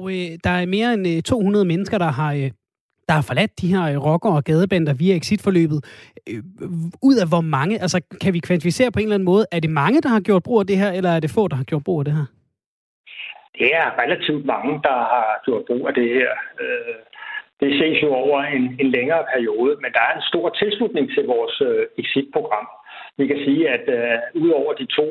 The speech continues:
Speaker 2: hundrede eller godt to hundrede, der har forladt, øh, programmet, så, øh, så har vi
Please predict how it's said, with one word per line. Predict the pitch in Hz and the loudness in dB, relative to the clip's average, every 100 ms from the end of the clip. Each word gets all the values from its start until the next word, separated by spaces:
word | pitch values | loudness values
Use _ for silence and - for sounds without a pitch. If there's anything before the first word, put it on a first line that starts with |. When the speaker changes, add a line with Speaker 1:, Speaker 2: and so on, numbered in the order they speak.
| 135 | 0
Speaker 2:
hundrede | 139 139 | 2 2
eller | 117 - | -2 -2
godt | 143 - | -4 -2
to | 160 151 | -6 -2
hundrede, | 135 147 143 | 0 0 0
der | 120 | -2
har | 117 - | -4 -2
forladt, | 117 117 - 147 | 0 0 0 -2
øh, | 127 117 - | 0 -2 -2
programmet, | 120 113 117 147 139 - | -4 -2 -4 -8 -10 -4
så, | 139 147 135 | 0 0 0
øh, | 123 113 - - _ - | -2 -4 -12 -20 _ -6
så | 135 120 | -2 0
har | 143 | -2
vi | 123 | 0